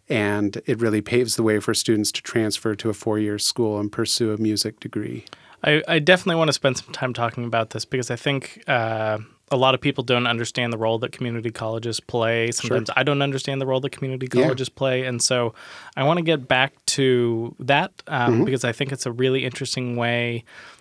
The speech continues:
Speaker 2: that people can plug into the music scene, start a
Speaker 1: Yeah.
Speaker 2: second career, start a new hobby.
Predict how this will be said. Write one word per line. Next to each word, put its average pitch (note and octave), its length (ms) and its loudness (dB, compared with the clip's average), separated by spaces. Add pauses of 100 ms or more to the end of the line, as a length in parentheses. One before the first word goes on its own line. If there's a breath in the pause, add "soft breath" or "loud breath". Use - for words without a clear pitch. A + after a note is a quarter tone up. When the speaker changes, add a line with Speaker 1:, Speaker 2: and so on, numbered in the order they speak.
(100)
Speaker 2:
that - 140 -4
people C3 240 -2
can B2 160 -2
plug B2 260 0
into D3+ 400 2
the C#3 60 -4
music C#3+ 320 0
scene, C#3 420 -2
start B2 300 -2
a A2+ 60 4
Speaker 1:
Yeah. A#2 100 4
Speaker 2:
second C3+ 360 2
career, D3 580 4
start A2+ 480 0
a A2+ 320 2
new B2 260 0
hobby. C3 560 0